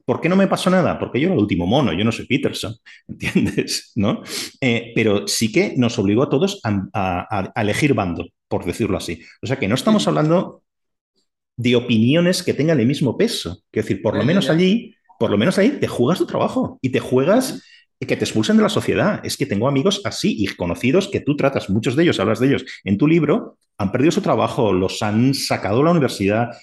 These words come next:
Speaker 1: eh, los han sacado de la sociedad, literalmente. No puedo no tirar nada, ¿no? Es dramático. A eso
Speaker 2: Por
Speaker 1: me
Speaker 2: eso es
Speaker 1: refiero.
Speaker 2: lo que te digo, Paco, es que, eh, lo que yo percibo es que esto está agrietándose, esto es así, esto ha sido así. Y lo que dices,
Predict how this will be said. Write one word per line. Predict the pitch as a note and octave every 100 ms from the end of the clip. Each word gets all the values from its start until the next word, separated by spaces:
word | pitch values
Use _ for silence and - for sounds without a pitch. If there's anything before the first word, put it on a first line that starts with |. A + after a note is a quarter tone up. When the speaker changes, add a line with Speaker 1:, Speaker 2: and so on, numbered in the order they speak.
| _ -
Speaker 1:
eh, | A#2 G#2 G2+
los | G#2 -
han |
sacado | - E3+ F#3+
de |
la | G#3
sociedad, | - - F#2+ F#3+
literalmente. | - G#2 F2 D#3+ A#3 A#2+
No | G#2+
puedo | D3+ D#3+
no | C#3+
tirar | B2 C#3 G#2
nada, | A#2+ B2
¿no? | G#2 A3 A#3+
Es | - -
dramático. | E3+ E3 D4 - G2 _ _ _ _ _ -
A |
eso | -
Speaker 2:
Por | B2+
Speaker 1:
me |
Speaker 2:
eso | E3+
es |
Speaker 1:
refiero. | E3 -
Speaker 2:
lo |
que | E3+ -
te | E3+
digo, | F#3 F#3 - - - _ _ - - -
Paco, | F3 F3 G3 -
es | D3+ -
que, | C#3+ B2+ - - - _ _ -
eh, | A#2+ G#2
lo | G2+
que | G2+
yo | A2+ - -
percibo | B2 A#2 F#3 G3 F#3 - - _
es | A#2+
que | A#2+ G#2+ C#3
esto | F3+ - F#3 - -
está | B2 -
agrietándose, | D3 D3+ C#3 B2+ B2 G3 A3 B2 - - _ _ _ _
esto | B2 A#2+
es | F#3
así, | G3+ G#3+ D4+ E4+
esto | C3 F3
ha |
sido | G#3+ E3+
así. | B2 B2 -
Y | C3
lo | A2+
que | A2+
dices, | B2 - F3